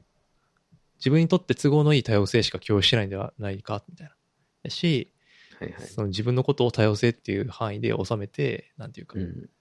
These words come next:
Speaker 1: 多様性っていう言葉で自分をこう、肯定してすいませんでしたみたいな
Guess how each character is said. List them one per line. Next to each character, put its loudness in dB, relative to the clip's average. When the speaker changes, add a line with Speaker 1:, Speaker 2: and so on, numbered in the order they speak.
Speaker 1:
多 -4
様 2
性 2
っ 4
て -4
い -16
う -2
言 0
葉 4
で 0
自 -4
分 -4
を -8
こ -8
う、 -20
肯 2
定 4
し -6
て -6
す -8
い -2
ま -2
せ 4
ん 0
で -2
し 0
た 2
み 6
た -4
い -8
な -8